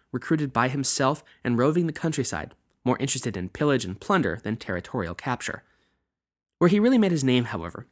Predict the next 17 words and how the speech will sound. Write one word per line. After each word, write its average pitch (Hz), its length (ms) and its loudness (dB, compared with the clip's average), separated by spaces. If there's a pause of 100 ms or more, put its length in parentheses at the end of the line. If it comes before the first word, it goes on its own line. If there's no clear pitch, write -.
(160)
was 117 160 -2
his 120 220 -2
army's 135 360 2
utter 135 160 2
destruction 107 500 -4
of 104 160 -10
the 110 80 -6
Jin 131 300 -2
force 113 300 -8
bearing 127 360 0
the 101 80 -6
Prince 143 320 -4
of 135 140 -4
Donghai's 107 460 -4
body 107 340 -2
to - 120 -14
burial 123 440 -2